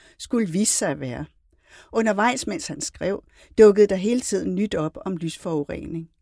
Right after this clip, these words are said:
Som om hele verden med ét var vågnet. Og Financial Times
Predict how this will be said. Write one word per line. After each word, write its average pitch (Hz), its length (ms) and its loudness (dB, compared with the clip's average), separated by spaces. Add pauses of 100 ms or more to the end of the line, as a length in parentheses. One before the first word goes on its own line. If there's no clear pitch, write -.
(380)
Som 269 200 2
om 262 160 2
hele 240 300 0
verden 165 400 -2
med 180 120 -6 (100)
ét 196 160 -6
var 196 140 -4
vågnet. 156 500 -6 (680)
Og 165 180 -2
Financial 156 600 0
Times 185 480 -4